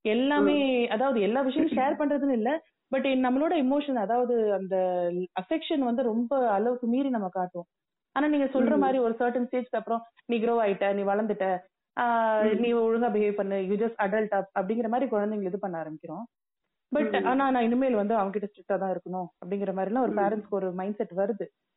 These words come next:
Speaker 1: But when
Speaker 2: Hmm.
Speaker 1: should I know that, okay, இந்த நேரத்துல நான் ரிலாக்ஸ் பண்ணலாம்? ஏன்னா
Speaker 2: Hmm.
Speaker 1: நம்ம ட்ரை பண்ணா கூட வந்து சர்டன் நே-, நேரத்துக்கு மேல வந்து நம்மளால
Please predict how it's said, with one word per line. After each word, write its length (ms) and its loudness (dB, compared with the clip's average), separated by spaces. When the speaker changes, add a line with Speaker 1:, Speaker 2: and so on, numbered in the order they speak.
Speaker 1:
But 20 2
when 340 0
Speaker 2:
Hmm. 80 2
Speaker 1:
should 180 0
I 160 2
know 380 0
that, 200 0
okay, 220 -2
இந்த 320 0
நேரத்துல 200 0
நான் 220 0
ரிலாக்ஸ் 300 -2
பண்ணலாம்? 380 -8
ஏன்னா 280 0
Speaker 2:
Hmm. 120 -6
Speaker 1:
நம்ம 280 2
ட்ரை 360 0
பண்ணா 300 2
கூட 240 0
வந்து 260 2
சர்டன் 320 0
நே-, 320 2
நேரத்துக்கு 400 -2
மேல 200 2
வந்து 180 2
நம்மளால 260 0